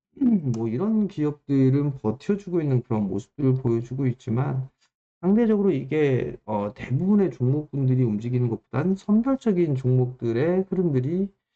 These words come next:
이어지는 그런 상황들입니다. 그렇기 때문에,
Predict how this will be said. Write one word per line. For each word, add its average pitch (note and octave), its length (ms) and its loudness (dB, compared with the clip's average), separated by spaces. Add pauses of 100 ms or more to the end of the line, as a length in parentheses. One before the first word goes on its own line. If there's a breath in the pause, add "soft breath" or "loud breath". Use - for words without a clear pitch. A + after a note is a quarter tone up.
(260)
이어지는 C#3 760 0
그런 G#2 240 -6
상황들입니다. C3+ 800 -2
그렇기 B2+ 320 -2
때문에, B2+ 460 2